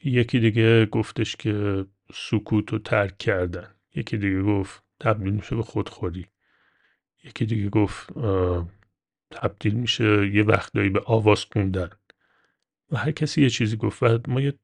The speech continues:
تصویر خیلی جذابی از اینکه خشم فروخورده آدم ممکنه چه شکلی باشه پیدا کردیم.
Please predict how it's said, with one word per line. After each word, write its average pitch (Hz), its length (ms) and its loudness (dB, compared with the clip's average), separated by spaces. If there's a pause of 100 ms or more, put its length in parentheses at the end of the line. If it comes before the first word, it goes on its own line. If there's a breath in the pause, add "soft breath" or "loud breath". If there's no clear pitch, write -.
(140)
تصویر 127 440 -2
خیلی 120 300 -2 (180)
جذابی 107 640 0
از 98 320 -2 (180)
اینکه 104 680 -2 (680)
خشم - 400 -2
فروخورده 101 720 0
آدم 95 240 0
ممکنه 95 420 -2
چه 110 180 -2
شکلی 101 400 -2
باشه 98 420 0
پیدا 92 340 -2
کردیم. - 420 -12